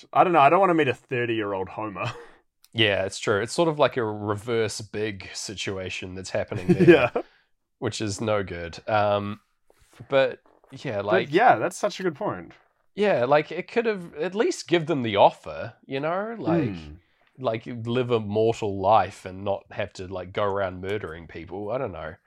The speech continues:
Speaker 2: It's, yeah. It's, it's interesting.
Speaker 1: Yeah.
Speaker 2: It, the, the fact that it's this simple kinda bothered me.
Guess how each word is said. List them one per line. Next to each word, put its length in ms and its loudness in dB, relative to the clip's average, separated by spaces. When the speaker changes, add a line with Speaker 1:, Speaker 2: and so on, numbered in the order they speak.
Speaker 2:
It's, 380 -10
yeah. 300 -12
It's, 340 0
it's 140 -2
interesting. 320 2
Speaker 1:
Yeah. 440 2
Speaker 2:
It, 160 -2
the, 140 4
the 140 4
fact 300 2
that 100 0
it's 140 -4
this 260 2
simple 540 -4
kinda 260 -10
bothered 360 -12
me. 260 -18